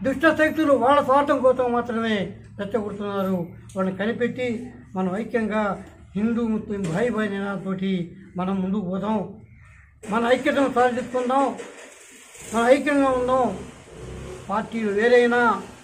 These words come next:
మన మతం మనం, మన సమానం ఒకటేనని చెప్పి మనం ఐక్యంగా నిలబడి మన ఐక్యం ఉన్నామని కనపెడితే, వీళ్ళు జోలికి పోతే మనం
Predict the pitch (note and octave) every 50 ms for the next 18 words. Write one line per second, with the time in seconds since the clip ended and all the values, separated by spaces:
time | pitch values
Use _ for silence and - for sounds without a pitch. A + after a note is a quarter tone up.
0 | - - - - - F#3+ G3+ G3+ F#3+ F#3+ G3+ - A#3 A#3+ A#3 A3 G#3+ G#3 G#3 G3
1 | F#3+ F#3+ - - - - - G3 F#3+ F3+ E3 F3 F3+ F#3+ F#3+ F#3+ F#3+ F3 F#3+ F#3+
2 | A#3+ A#3+ A#3 G#3+ G3+ F#3 G3 F#3+ G3 G#3 G3+ F#3+ F3 - - - - - - F#3+
3 | F#3+ F#3 F3+ F#3 A3 A3+ F3 G3+ A3 G#3+ G#3 G3 G3+ G#3 G#3+ G3+ A3+ A3+ B3 B3+
4 | A#3+ G#3+ - - - - - - _ _ - F#3+ G3 G3 G#3+ A#3+ A#3 A#3+ B3 A#3
5 | G#3+ A#3 A#3+ A#3+ A#3 A#3 A3 G#3 - G#3 A3 A3+ A#3+ B3 A#3+ - C#4 C#4+ C#4+ C4
6 | G#3 - - - - - _ - G#3+ G#3 G3+ G#3 F3+ F#3 A#3+ C4+ C#4+ C#4 C4+ A#3
7 | B3 A#3+ A#3+ B3+ B3 B3 A3+ G3+ F3 - - - - - _ - G3+ G#3+ G#3+ G#3+
8 | G#3+ G3 E3+ - -